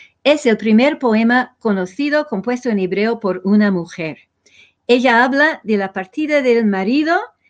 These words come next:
y habla con el bebé en los brazos,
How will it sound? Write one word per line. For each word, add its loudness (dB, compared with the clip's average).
y -4
habla -2
con -2
el 0
bebé 0
en 0
los -4
brazos, -4